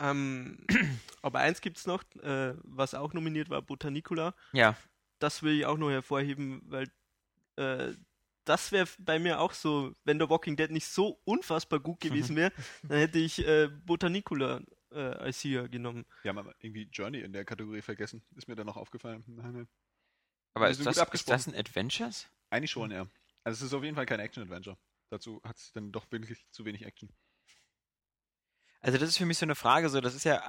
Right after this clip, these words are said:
Speaker 2: ein, ein Stück über Flower von, von den Interaktionsmöglichkeiten her.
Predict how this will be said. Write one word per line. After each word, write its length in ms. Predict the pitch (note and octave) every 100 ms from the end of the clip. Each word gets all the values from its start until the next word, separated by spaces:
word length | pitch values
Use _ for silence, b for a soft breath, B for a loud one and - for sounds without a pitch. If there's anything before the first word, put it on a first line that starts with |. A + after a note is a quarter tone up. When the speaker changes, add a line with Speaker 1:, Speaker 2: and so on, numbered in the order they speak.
| A#2
Speaker 2:
ein, 200 | - B2+ -
ein 180 | C3
Stück 280 | C#3 - G3
über 340 | A3 E3 D3 -
Flower 720 | A#2 - A#2 B2+ D3+ G#2 A2+ A#2
von, 480 | - A#2+ A#2+ A#2
von 360 | A#2 B2 A#2+ A#2
den 180 | A2+ A2+
Interaktionsmöglichkeiten 1200 | B2 A2 A2+ C3+ E3 E3 A#2 A#2+ A#2 - A2 -
her. 200 | B2+ C#3+